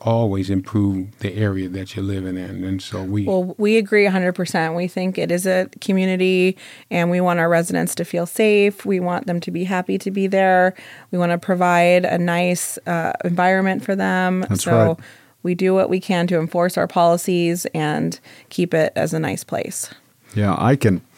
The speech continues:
Speaker 3: I can, I think, Earl, over the years, the
Speaker 1: <laughs>
Speaker 3: last twenty years, we've, we've been in the security business, apartment complexes, commercial centers,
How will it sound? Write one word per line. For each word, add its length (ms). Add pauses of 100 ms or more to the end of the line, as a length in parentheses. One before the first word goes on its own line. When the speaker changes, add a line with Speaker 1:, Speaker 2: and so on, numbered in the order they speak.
(520)
Speaker 3:
I 180
can, 300
I 100
think, 220
Earl, 240
over 180
the 120
years, 440
the 60
Speaker 1:
<laughs> 140
Speaker 3:
last 240
twenty 340
years, 420
we've, 420
we've 320
been 180
in 140
the 60
security 520
business, 540 (400)
apartment 540
complexes, 720
commercial 560
centers, 600